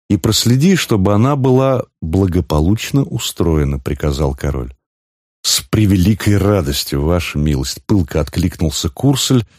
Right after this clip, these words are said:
и с готовностью предложил Эллен руку. Хью Берингер внимательно посмотрел на проходившую мимо девушку.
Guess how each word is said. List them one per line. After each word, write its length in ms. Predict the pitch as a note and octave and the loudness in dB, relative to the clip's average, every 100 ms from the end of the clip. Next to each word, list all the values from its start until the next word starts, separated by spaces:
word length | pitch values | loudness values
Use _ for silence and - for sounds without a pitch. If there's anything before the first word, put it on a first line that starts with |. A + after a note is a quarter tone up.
| _ - | _ 0
и 120 | E3 | 2
с 120 | B2 | 2
готовностью 720 | G#2 A2 - C#3+ C#3 A#2+ - | 0 0 0 2 2 0 -2
предложил 640 | F2+ F#2+ F#2+ F#2 F2 A#2 - | -2 0 2 2 2 0 0
Эллен 420 | F#2+ G2+ F#2+ F#2+ | 0 2 4 2
руку. 520 | F#2+ E2+ C#2 - C2 C#2 - _ _ _ _ _ _ _ - | 2 0 -2 -6 -12 -12 -16 _ _ _ _ _ _ _ -10
Хью 400 | - A2+ A2+ F#2+ | 0 4 4 4
Берингер 640 | F2+ C#3 D3 A2+ G2 G2 | 4 4 4 2 2 0
внимательно 760 | D#2+ D2+ F2+ F#2+ A2 B2 C3+ G2+ | 0 0 2 4 2 2 0 0
посмотрел 640 | F#2 - F#2+ E2+ A2 G#2 | -2 0 0 2 2 2
на 120 | F#2 | 2
проходившую 800 | D2+ D#2+ F2 E2 G2 - G2+ F#2 | 0 -2 0 0 -2 -2 0 2
мимо 280 | F#2 F#2 F2+ | 4 4 2
девушку. 760 | F2 F2 D2+ C#2 - - | 2 0 0 -4 -8 -10